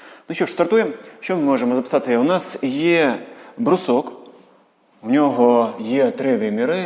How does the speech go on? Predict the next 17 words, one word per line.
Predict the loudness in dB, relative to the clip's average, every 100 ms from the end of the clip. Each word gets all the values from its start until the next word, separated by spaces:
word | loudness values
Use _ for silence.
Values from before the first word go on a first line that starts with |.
| -6
Запишемо | -6 -6 -6 -4 -2
їх | -4 -6 -8
як | -10 -8 -4
А, | -2
Б | -2 -2 -4 -4 -10
і | -14
С. | -10 -8 -8 -10 -20 -20 -10
Отже, | -8 -6 -4 -4
записуємо, | -4 -6 -6 -4 -4 -4
що | -8 -6 -6 0
А | 0 0 -4 -10
дорівнює | -4 -4 -4 -6 -10 -14 -18 -20 -20 _ _ _ _ _ _ -20 -20 -20 -20 -20 -12
чотири | -6 -4 -4 -6
сантиметри. | -8 -8 -4 -4 -4 -6 -12 -14 -18 -18 -20 _ _ _ _ _ _ _ _ _ _ _ -8
Б | 0 0 0
дорівнює, | -4 -6 -8 -8 -10
записуємо, | -10 -10 -12 -12 -12 -10 -12